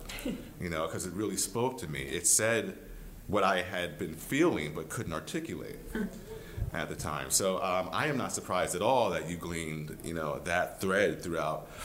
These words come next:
Speaker 2: all my writing. We don't appreciate individuality the way we should.
Speaker 1: Hmm.
Speaker 2: Um,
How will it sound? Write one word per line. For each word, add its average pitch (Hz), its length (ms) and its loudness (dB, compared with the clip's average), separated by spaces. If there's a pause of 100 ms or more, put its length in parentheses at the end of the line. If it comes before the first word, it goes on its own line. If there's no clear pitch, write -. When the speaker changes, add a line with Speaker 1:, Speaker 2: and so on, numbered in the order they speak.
(140)
Speaker 2:
all 90 160 4
my 82 140 2
writing. 82 460 0 (1040)
We 117 160 4
don't 156 540 4 (140)
appreciate 110 640 2
individuality 85 1000 0 (460)
the 87 100 -2
way 80 160 2
we 76 120 -2
should. 65 320 -2 (320)
Speaker 1:
Hmm. 220 100 0 (680)
Speaker 2:
Um, 82 580 -2